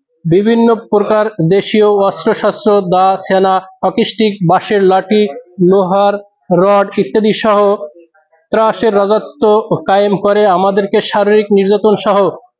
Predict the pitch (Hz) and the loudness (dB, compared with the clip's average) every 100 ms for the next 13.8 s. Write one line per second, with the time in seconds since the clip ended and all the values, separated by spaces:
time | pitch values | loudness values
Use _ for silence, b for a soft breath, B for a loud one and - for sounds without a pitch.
0 | - 170 190 196 202 190 202 190 - _ | -2 0 2 0 -2 0 -2 -2 -8 _
1 | 143 156 190 190 196 214 214 220 208 190 | -4 0 0 0 -2 0 0 0 0 0
2 | 202 - 196 196 208 196 196 190 196 180 | 0 -2 -2 0 0 0 -2 0 -2 0
3 | 185 139 - _ _ _ - 139 165 190 | 0 -2 -6 _ _ _ -6 -2 0 2
4 | 202 208 202 214 190 190 202 202 214 208 | 2 2 0 0 -2 0 0 0 0 2
5 | 208 151 180 196 220 208 202 190 196 196 | 0 0 0 0 0 0 0 0 2 2
6 | 196 - 202 190 180 151 131 - _ _ | 0 -2 -4 0 0 0 -2 -12 _ _
7 | 175 202 - 208 202 202 - - 180 208 | -2 -2 -2 -4 -2 -6 -8 -2 0 0
8 | - 208 208 220 220 214 202 208 196 208 | 0 -2 0 2 0 0 0 2 0 0
9 | - _ _ _ _ - 170 190 208 214 | -6 _ _ _ _ -4 -2 0 0 0
10 | 180 185 196 202 202 202 202 185 180 185 | -2 0 0 0 0 0 0 0 -2 0
11 | 214 202 233 165 135 - _ _ - 180 | 0 0 0 -2 -4 -6 _ _ -4 0
12 | 196 202 202 202 190 185 190 196 175 165 | 2 2 2 0 0 0 0 0 0 0
13 | 190 196 214 202 190 190 196 | -2 -2 0 2 0 0 0